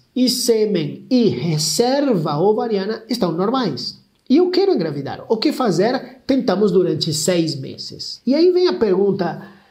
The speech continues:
"Doutor, mas eu já tentei seis meses." Ok, aí já tem que dizer, "Ok, o, o planejado era tentar seis meses, mas se eu já levo seis meses tentando, o que fazer agora?"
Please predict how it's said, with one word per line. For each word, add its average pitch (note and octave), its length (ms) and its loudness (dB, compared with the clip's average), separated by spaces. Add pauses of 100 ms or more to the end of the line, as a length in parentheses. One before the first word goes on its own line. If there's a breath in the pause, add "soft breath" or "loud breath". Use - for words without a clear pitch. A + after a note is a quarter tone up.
(300 loud breath)
"Doutor, A#3 320 2
mas F#3+ 760 0
eu G#3 120 4
já G3 140 0
tentei G3 500 2
seis E3 320 -2
meses." C3+ 600 -6
Ok, F#3 580 0
aí C#3+ 320 2
já G#3 160 2
tem F#3 280 2
que B3+ 360 -4 (100)
dizer, G#3 380 0
"Ok, E3 560 0
o, C3 360 2
o - 40 2
planejado F#3 840 0
era G3+ 160 2
tentar D3+ 420 -2
seis D3 320 -4
meses, G#3 440 0
mas D#3 200 -4
se G#3 140 -2
eu C4 180 2
já C4 180 -2
levo G#3 500 2
seis F3 340 0
meses D3 380 -2
tentando, G3+ 640 0
o F#3+ 140 0
que A#3 120 -4
fazer D#3 360 -2
agora?" F3 500 -2